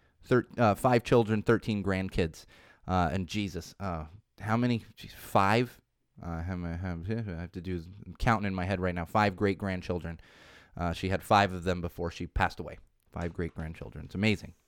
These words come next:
absolutely amazing. Uh, and that's just, there are all kinds of reasons out there why hashtag, or hashtag why grandmas are great.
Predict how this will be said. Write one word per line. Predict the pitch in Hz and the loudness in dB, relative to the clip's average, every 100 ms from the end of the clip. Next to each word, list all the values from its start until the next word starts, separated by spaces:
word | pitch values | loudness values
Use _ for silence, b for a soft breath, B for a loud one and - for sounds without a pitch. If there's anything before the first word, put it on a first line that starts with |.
| _ | _
absolutely | - 92 - 80 85 | -6 -4 -2 -4 -2
amazing. | 85 82 78 80 b b b - | -4 -6 -8 -16 b b b -2
Uh, | 90 87 80 | 0 2 0
and | 90 90 | -2 -2
that's | 85 - | -4 -4
just, | 98 - _ _ _ _ _ | -6 -6 _ _ _ _ _
there | 101 117 | 2 4
are | 110 | 6
all | 107 | 4
kinds | - 98 | 2 -2
of | 87 | -2
reasons | 90 85 87 | -4 -4 -4
out | 82 82 | -4 -4
there | 85 | -4
why | 80 85 | -2 -4
hashtag, | 80 82 78 - 82 78 | -4 -6 -8 -8 -6 -4
or | 95 90 76 _ | -2 -2 -2 _
hashtag | 131 131 - 98 | 4 4 4 2
why | 90 87 | 2 -2
grandmas | 85 85 80 80 | -2 -4 -4 -6
are | 82 | -6
great. | 87 107 - | -2 0 -2